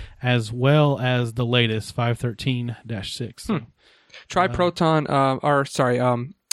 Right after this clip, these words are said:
Speaker 2: Glorious Egg Rolls. Try that. I guarantee it'll work.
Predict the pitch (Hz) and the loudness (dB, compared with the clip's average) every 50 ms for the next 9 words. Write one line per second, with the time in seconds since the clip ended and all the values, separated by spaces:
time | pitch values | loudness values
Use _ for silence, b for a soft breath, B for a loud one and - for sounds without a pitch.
0 | - _ _ _ - 160 160 160 156 147 - - 147 147 143 135 123 117 110 110 | -10 _ _ _ -4 -2 0 2 2 0 0 -2 -2 0 2 2 0 0 0 -2
1 | - - _ _ _ _ _ _ B B B B B B B - - 160 156 156 | -8 -12 _ _ _ _ _ _ B B B B B B B -4 0 2 2 4
2 | 151 147 139 123 123 139 143 147 151 156 156 151 - - 151 143 139 131 127 120 | 4 2 2 2 0 0 0 0 2 2 2 0 0 0 2 2 4 2 2 2
3 | 123 113 - - - | 0 0 -2 -6 -12